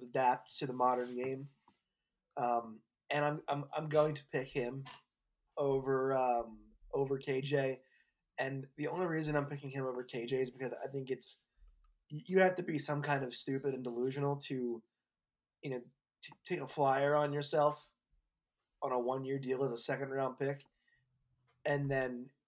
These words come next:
as soon as that deal expires, really never have another shot in the N B A. Like, you must have a pretty big opinion of yourself and a pretty out, you know, out, out of this world opinion of yourself to do that, because K J McDaniel is just, I mean, he was an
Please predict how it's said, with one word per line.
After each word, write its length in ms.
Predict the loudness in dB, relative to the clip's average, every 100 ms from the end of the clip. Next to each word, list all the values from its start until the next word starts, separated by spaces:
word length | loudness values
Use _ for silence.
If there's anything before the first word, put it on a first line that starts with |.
| _ _ _ _
as 120 | -6
soon 160 | -2 -2
as 80 | 0
that 180 | 0 2
deal 120 | 2
expires, 500 | 2 0 2 2 4
really 200 | 2 2
never 340 | 0 0 0
have 160 | 0 -2
another 220 | -2 -4
shot 320 | -2 0 0 -2
in 60 |
the 80 | -8
N 100 | -6
B 140 | -2 0
A. 280 | 0 -4 -8 _ _ _ -4
Like, 160 | -4 -6 _ _ _ _ _ _ -8
you 100 | 0
must 180 | 2
have 140 | 4 2
a 40 |
pretty 340 | 2 0 0 -4 -14 _ -10 -2
big 140 | -2
opinion 340 | 0 0 2
of 80 | 0
yourself 460 | 0 2 2 2 -4
and 120 | -10
a 40 | -6
pretty 300 | -4 -4 -2
out, 300 | 0 0 0 -6 _
you 80 | -6
know, 120 | -4 -2
out, 140 | -2 -4 _ _ _ 2
out 160 | 4 4
of 100 | 0
this 140 | -2
world 220 | 0 0
opinion 280 | -2 -4 -2
of 100 | -2
yourself 440 | -2 2 2 2 _ _ _ _ -6
to 80 | -4
do 200 | -2 4
that, 320 | 4 4 0 _ -20 -20 _ -8
because 320 | 2 2 2
K 240 | 2 4
J 80 | 4
McDaniel 460 | 2 0 2 2 0
is 100 | -4
just, 200 | -8 -12 _ _ _ _ _ _ _ _ _
I 120 | 2
mean, 140 | 4 2
he 120 | 6
was 160 | 6 6
an 140 | 2